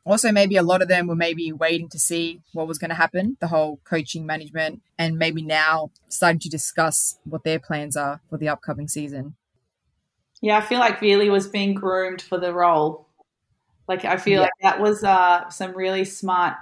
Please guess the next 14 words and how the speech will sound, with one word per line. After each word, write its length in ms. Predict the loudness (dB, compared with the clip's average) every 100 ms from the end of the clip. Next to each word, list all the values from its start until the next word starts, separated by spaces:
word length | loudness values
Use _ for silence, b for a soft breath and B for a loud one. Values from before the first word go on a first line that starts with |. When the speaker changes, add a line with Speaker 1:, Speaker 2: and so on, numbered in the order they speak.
| _
Speaker 2:
investing 840 | -10 -6 -4 -6 -6 -10 -8 -10 -10
in 200 | -8 -6
the 400 | -4 -2 0 -2 -8
CAPS 460 | 0 2 2 -6 -6 -4
administration 840 | -2 -4 -10 -6 -2 -2 -4 -2
of 300 | 0 0 -4 _ b b 0
getting 300 | 0 2 2
Veerley 340 | 4 4 2
involved, 600 | -4 2 4 6 4 2
knowing 300 | -4 -2 -4
that 120 | -6
she 140 | -6 -6
was 200 | -4 -6
a, 240 | -8 -10